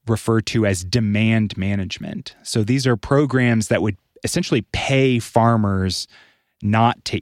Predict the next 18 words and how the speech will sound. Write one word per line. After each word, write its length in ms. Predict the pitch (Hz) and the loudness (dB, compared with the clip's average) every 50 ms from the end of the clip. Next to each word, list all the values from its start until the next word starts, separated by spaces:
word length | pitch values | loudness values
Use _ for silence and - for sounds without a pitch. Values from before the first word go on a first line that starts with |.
| - - | -6 -4
irrigate 680 | 101 107 110 104 95 - - - - - - - - - _ - - - _ _ _ - | -2 0 0 0 -2 -4 -6 -10 -12 -14 -18 -20 -20 -20 _ -20 -20 -20 _ _ _ -12
and 540 | - 98 98 95 95 92 90 92 87 - - - - _ _ | -6 -4 -2 -2 0 0 -2 -2 -4 -6 -10 -12 -14 _ _
send 460 | - - - - 135 123 123 127 117 | -12 -10 -4 -2 0 2 2 0 -2
that 280 | - - 113 104 104 92 | 0 0 0 0 0 0
water 680 | 92 95 98 98 98 92 95 92 92 92 92 92 85 - _ _ _ _ _ _ - | 0 0 2 2 2 2 0 0 0 0 0 -2 -4 -6 _ _ _ _ _ _ -4
downstream 960 | - 101 98 101 104 101 101 - - - - - 117 113 107 101 101 101 98 | -2 0 0 0 0 0 -2 -2 -6 -8 -4 -2 0 0 2 0 0 0 -2
for 300 | 92 - - - 92 95 | -4 -6 -6 -4 -2 -2
another 320 | 92 92 92 92 90 92 92 | -2 -2 -2 -2 0 -2 -2
use 680 | 90 87 107 117 123 117 117 113 107 - - - - - - | -2 0 0 2 2 2 2 0 0 -4 -8 -8 -10 -10 -8
or 500 | 98 107 92 90 92 92 92 92 - - - _ _ _ _ _ _ _ _ | -6 -4 -2 -2 0 0 0 -2 -4 -6 -10 _ _ _ _ _ _ _ _
put 180 | - 131 117 | -4 -2 -2
it 120 | 107 104 - | 0 -2 -2
into 320 | 107 98 95 - 101 101 | -2 -4 -4 -2 -2 -2
a 40 | 92 | 0
reservoir 640 | 90 95 95 98 95 92 95 85 92 90 90 90 85 | 0 0 0 0 0 0 -2 0 0 0 0 0 -2
for 200 | - - - 95 | -2 -4 -4 -2
later 320 | 92 92 90 90 90 90 85 | -2 -2 -2 -2 -2 -2 -4
storage. 680 | - - - - 62 60 58 - - - - - - | -6 -8 -6 -6 -4 -4 -4 -6 -8 -8 -10 -12 -12